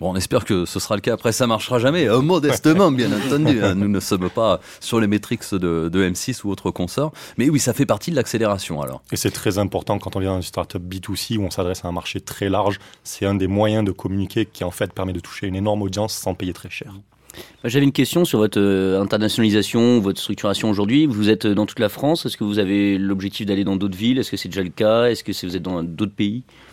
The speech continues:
Speaker 2: On a commencé initialement sur Toulouse uniquement. Et très vite, en fait, quand on a eu des médias, les gens ont commencé à s'inscrire dans toutes les villes. Donc là, on n'a plus trop eu le choix. Il a fallu être présent un peu partout.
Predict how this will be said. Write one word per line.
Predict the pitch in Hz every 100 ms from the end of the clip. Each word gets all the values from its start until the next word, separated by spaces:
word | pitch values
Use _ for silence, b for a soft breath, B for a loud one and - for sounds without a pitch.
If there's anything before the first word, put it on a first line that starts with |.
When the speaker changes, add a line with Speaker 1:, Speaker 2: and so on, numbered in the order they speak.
| B B B
Speaker 2:
On | 120
a | 120
commencé | 151 151 147 160 147
initialement | 127 135 - 127 127
sur | - -
Toulouse | - 120 117
uniquement. | 104 95 98 175 b b b b _
Et | 110
très | - - 120
vite, | 120 104
en | 98
fait, | 101 -
quand | 92
on | 98
a | 90
eu |
des | 90
médias, | 87 90 92 101 104 - _ _ _
les | 95 90
gens | 95
ont | 90 95
commencé | - 92 -
à | 95
s'inscrire | 92 - - 95
dans | 90
toutes | 87 - 98
les | 87
villes. | 107 110 b b b -
Donc | -
là, | 90
on |
n'a | 87
plus | -
trop | - 98
eu |
le | 90
choix. | - 110
Il | 95
a |
fallu | - 90 90
être | 85 - -
présent | - 95 92
un | 90
peu | 87
partout. | 85 - 127 131